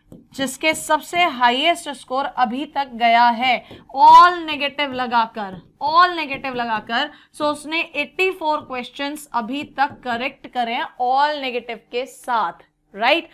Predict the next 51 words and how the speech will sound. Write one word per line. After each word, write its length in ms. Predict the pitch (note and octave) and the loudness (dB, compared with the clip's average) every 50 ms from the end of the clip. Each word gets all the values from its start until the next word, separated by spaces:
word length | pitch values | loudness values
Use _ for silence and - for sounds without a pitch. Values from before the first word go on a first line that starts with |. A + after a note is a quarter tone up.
| - - - _ _ | -20 -20 -20 _ _
तो 80 | B3 B3 | 0 0
ये 280 | B3 A3+ C4 D#4 E4 E4+ | 2 2 2 2 2 2
मेरी 280 | D#4+ D#4 D4+ E4 F4 | 2 -2 -4 -4 -4
तरफ 220 | F4 E4 D#4 D4 - | -4 -2 -4 -4 -4
से 140 | - D#4 C#4+ | -6 -10 -8
मैथ्स 280 | B3+ B3 A3+ A3 - - | -6 -6 -8 -8 -10 -4
का 140 | - C4 C4 | 0 0 2
है 140 | C4 C4 C4 | 2 2 0
रिव्यू। 340 | B3+ B3 A3+ B3 C4+ F4 G4+ - _ _ _ _ _ _ | -2 -4 -4 -4 -4 -4 -6 -6 _ _ _ _ _ _
Finally, 480 | C#4 C4+ D4 D#4 E4 F4 F#4+ G4 G4+ G4 | 0 2 2 2 2 0 0 0 0 2
अब 120 | F4+ F4 D#4+ | 2 2 2
बात 260 | D4 D#4 D4+ D4+ D4+ | 0 -2 -2 -2 -2
आती 220 | D4+ C#4+ C#4+ C#4+ C#4 | -2 -2 -2 -4 -8
है 100 | C#4+ C4+ | -8 -8
गैट 340 | A3+ B3 A#3 A3+ A3+ A3+ - | -6 -4 -4 -4 -6 -6 -8
के 140 | - C4 B3+ | -8 -6 -4
लिए। 220 | C4 C4+ C#4+ D4+ - - _ _ - | -4 -4 -4 -6 -8 -14 _ _ -10
So, 100 | - B3 | -10 -4
गैट 260 | G#3+ C4 C4 C4+ C4+ - | 0 0 0 0 0 -2
के 100 | D#4 D#4 | -2 0
बारे 220 | D4+ D4 C#4 C#4+ | 2 2 2 2
में 80 | C#4+ D4 | 2 4
आपको 280 | C#4+ C4+ C#4 - C4+ A#3+ | 4 2 2 0 -2 -2
वही 240 | A3 A3 G#3+ A#3+ C#4 | -2 -2 -2 -2 -2
बताएंगे 440 | C#4+ C#4 C#4 C#4+ C#4 C4+ C#4 C#4+ C#4 | -2 0 0 0 -2 -2 -4 -6 -6
जो 100 | C4+ C4+ | -6 -8
उसमें 240 | C4+ C4+ C4+ C4+ | -8 -8 -8 -8
एक्सपर्टीज 600 | C4 B3 - _ B3+ B3 A#3+ - C4+ C#4+ C#4 A#3+ | -8 -8 -10 _ -6 -6 -6 -6 -8 -8 -8 -6
रखते 240 | C4+ C4+ C4+ - C#4 | -8 -8 -8 -6 -4
हैं। 180 | C#4 D4 E4+ F#4 - - _ _ - | -4 -2 -2 -4 -6 -12 _ _ -4
मयंक 280 | G#3 A#3+ B3+ C#4 D4 D4+ | 0 2 2 2 0 -2
सर 160 | - D4+ C#4+ C4+ | -4 -6 -6 -6
को 120 | C#4 C#4 | -8 -8
मैं 100 | C4+ C4+ | -6 -4
यहाँ 160 | C4 C4 C4 A#3+ | -2 -2 -2 -2
बुलाना 340 | A#3 A#3 A3+ A#3 A#3+ C#4 C#4+ | -2 -4 -4 -4 -4 -4 -6
चाहूंगी 400 | C4+ D4 C#4 C4+ C4+ C#4 C#4 C4 | -2 -2 -2 -2 -2 -4 -8 -4
गैट 280 | A#3+ B3 A#3+ B3 B3 - | -2 -2 -2 -2 -4 -6
के 100 | B3+ C4 | -6 -2
लिए, 220 | C4+ D4+ F4 G4 G4 - - _ - | 0 0 0 -2 -2 -6 -14 _ -2
and 180 | A#3+ C4 C4+ C4+ | 0 0 0 2
फिर 160 | C4+ E4 E4 C#4+ | 2 2 2 4
दोनों 380 | C#4+ D#4 D#4 E4 F#4 G4 G4 F4+ | 4 2 4 6 6 6 8 8
हम 160 | F4+ F4 E4+ | 6 2 2
लोग 240 | E4+ F4 F4 D4+ D#4 | 0 0 0 0 -4
मिलकर 300 | D#4 D4+ D4 D4 D4 D4 | -8 -8 -6 -6 -6 -4
कैलकुलेट 600 | D4 C#4+ C4+ B3+ B3 - C#4 C4+ D4+ E4 D#4 - | -4 -4 -4 -4 -6 -4 -2 -2 -2 -2 -2 -4
करेंगे 440 | C#4+ C#4 C#4 C#4 C4+ C#4 D4 D#4 D4+ - _ _ _ _ - | -4 -2 -2 -4 -4 -4 -4 -4 -4 -6 _ _ _ _ 0
finally 480 | D#4 D4+ D#4+ F4+ F#4 F#4 F#4 F#4+ G4 G4+ G4 - _ - | 2 2 4 4 2 2 2 2 0 -2 -6 -8 _ -6
कट 160 | C4+ A#3+ - | -4 0 4
ऑफ 320 | C#4 C4 C4 D4 - - | 6 6 6 6 2 -4